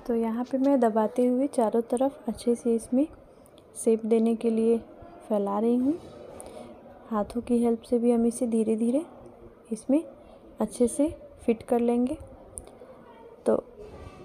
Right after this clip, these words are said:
अब हम इसे रखेंगे थोड़ी देर के लिए ठंडा होने के लिए,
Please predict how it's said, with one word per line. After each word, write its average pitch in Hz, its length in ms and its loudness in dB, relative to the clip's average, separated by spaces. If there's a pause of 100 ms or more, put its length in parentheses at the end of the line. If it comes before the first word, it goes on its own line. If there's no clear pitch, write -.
अब 247 120 4
हम 262 200 4
इसे 262 240 4
रखेंगे 247 520 2
थोड़ी 226 320 2
देर 233 180 4
के 226 160 -4
लिए 262 220 0 (500)
ठंडा 208 280 0
होने 233 260 2
के 247 160 2
लिए, 247 200 2